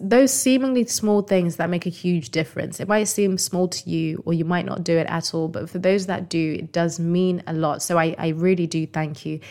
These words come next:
Share this episode with anyone and everyone, because I think, I think this is one many people will need to hear for, for many reasons, but also it helps you deal with a certain type of person.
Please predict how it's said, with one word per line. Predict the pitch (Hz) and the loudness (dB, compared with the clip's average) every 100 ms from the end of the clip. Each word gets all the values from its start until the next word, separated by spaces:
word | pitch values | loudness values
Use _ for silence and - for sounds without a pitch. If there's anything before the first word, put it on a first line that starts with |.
| - - | -20 -20
Share | - - - 214 214 214 | -8 -4 2 4 6 4
this | 185 185 180 - | 4 4 4 0
episode | 180 175 - 165 160 151 | -4 -2 0 2 2 0
with | 160 160 - _ _ _ _ | -2 -2 -6 _ _ _ _
anyone | 190 233 247 226 208 202 202 - | 4 4 6 4 6 4 2 0
and | 180 175 | 0 0
everyone, | - 160 160 156 156 160 | 0 0 0 0 -2 -4
because | 165 165 170 165 - | -4 -2 -2 -2 0
I | 170 | 0
think, | 170 190 190 190 - - - - _ _ _ _ | 2 2 4 0 -8 -20 -20 -20 _ _ _ _
I | 208 | 2
think | 226 277 | 4 4
this | 233 214 | 4 4
is | 196 | 4
one | 185 190 | 4 6
many | 190 180 | 6 4
people | 175 185 175 165 | 2 -2 0 0
will | 165 | 2
need | 165 160 | 0 -2
to | - | -2
hear | 165 160 - | -4 -4 -8
for, | 147 - 180 165 | -12 2 2 2
for | - 196 | 0 0
many | 196 208 226 233 214 | 2 2 4 4 6
reasons, | 185 175 165 160 160 165 | 4 4 2 0 -4 0
but | - 180 | 0 2
also | - 233 233 214 190 185 | 4 4 4 4 4 4
it | 185 | 0
helps | 175 180 190 - | 0 2 2 2
you | 190 | 0
deal | 175 156 180 180 175 | 0 0 4 6 4
with | 170 175 | 2 -2
a | |
certain | 170 175 170 - 165 | 0 2 2 0 -6
type | - 160 160 | -2 -2 0
of | - | -2
person. | - 170 143 - - 143 | -2 -2 -2 -4 -6 -12